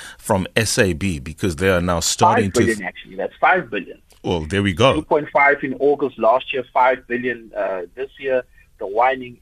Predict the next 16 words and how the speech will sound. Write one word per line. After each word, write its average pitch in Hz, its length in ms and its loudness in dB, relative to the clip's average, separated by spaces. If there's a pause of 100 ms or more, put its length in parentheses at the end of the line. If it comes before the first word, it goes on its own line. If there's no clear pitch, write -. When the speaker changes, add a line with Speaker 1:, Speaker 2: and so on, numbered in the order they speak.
(120)
Speaker 2:
uh, 107 260 0
the 113 60 -10
winemakers 117 800 -4
are 104 360 2 (120)
talking 113 280 -8
about 104 360 -2
one 110 300 -4
point 110 220 -10
five 113 220 0 (100)
billion 107 300 -8 (100)
lost. 104 220 2 (640)
Um, 104 340 2 (100)
so 113 140 -4
we're, 127 220 -4
we're 127 160 -4
cumulatively 139 600 -8